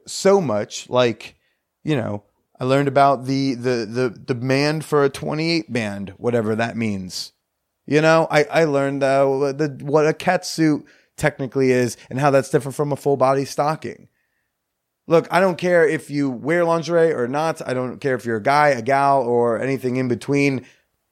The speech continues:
If you've been curious about lingerie, if you wanna take some notes, if you wanna impress someone who does wear lingerie,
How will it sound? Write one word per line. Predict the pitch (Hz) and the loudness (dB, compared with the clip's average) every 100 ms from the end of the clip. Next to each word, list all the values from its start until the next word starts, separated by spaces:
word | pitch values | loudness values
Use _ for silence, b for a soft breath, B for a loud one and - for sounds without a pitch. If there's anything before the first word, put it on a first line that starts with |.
| _ _ | _ _
If | - 123 | -8 -2
you've | 165 143 | 0 0
been | 147 123 | 0 -2
curious | 190 170 165 160 | 0 2 0 0
about | 139 131 | 2 4
lingerie, | 131 120 120 139 151 | 2 0 2 4 4
if | 147 | 2
you | 143 | -2
wanna | 131 | -2
take | 151 139 | 0 0
some | 123 123 | 0 0
notes, | 147 165 120 | 2 2 -2
if | 110 | -2
you | |
wanna | 127 131 107 - - | 0 2 0 -6 -8
impress | 127 107 - 147 - | -6 -2 0 0 0
someone | 151 139 131 | -2 -2 -2
who | 120 | -2
does | 107 139 156 127 | 0 2 2 2
wear | 127 | 2
lingerie, | 120 113 113 110 113 113 | 2 -2 -4 0 2 4